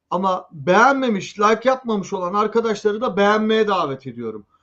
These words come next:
Özellikle YouTube'dan izleyenler birer tane like bırakırsanız çok mutlu oluruz.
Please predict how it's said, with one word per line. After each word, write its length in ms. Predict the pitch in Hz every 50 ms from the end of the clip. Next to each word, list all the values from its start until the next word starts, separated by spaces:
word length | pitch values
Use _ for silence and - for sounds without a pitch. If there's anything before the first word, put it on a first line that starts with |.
| _ _ _ _
Özellikle 560 | 170 180 175 220 240 254 269 277 - 214 233
YouTube'dan 540 | 220 233 254 254 254 240 202 - 226 208 196
izleyenler 540 | 196 180 165 180 175 160 156 156 151 160 190
birer 260 | 226 240 254 247 -
tane 200 | 220 214 196 196
like 280 | 196 214 208 208 202 -
bırakırsanız 540 | 202 208 202 202 202 196 - 196 196 226 214
çok 260 | - - 208 208 -
mutlu 240 | 202 196 190 _ 208
oluruz. 260 | 190 160 135 117 107